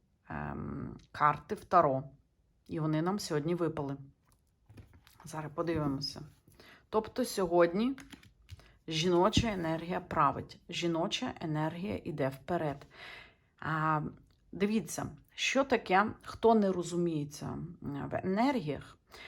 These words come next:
що таке чоловіча енергія? Чоловіча енергія — це не,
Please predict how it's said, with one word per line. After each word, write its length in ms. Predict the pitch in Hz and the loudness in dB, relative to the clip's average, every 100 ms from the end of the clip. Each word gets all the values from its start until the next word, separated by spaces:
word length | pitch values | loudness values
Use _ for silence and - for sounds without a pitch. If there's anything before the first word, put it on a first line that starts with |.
| - | -14
що 160 | - 247 | -10 -6
таке 160 | 254 | -2
чоловіча 600 | 240 214 196 156 147 - | 0 0 0 -2 -4 -4
енергія? 480 | 139 135 135 147 - 151 - _ _ _ _ _ _ | -4 -4 -6 -8 -12 -12 -18 _ _ _ _ _ _
Чоловіча 500 | - 175 226 269 247 | -6 0 2 4 4
енергія — 540 | 196 170 214 196 196 165 | 4 2 2 0 -2 -2
це 400 | - 175 180 180 | 0 2 4 2
не, 640 | 156 160 170 170 170 | 0 2 2 2 2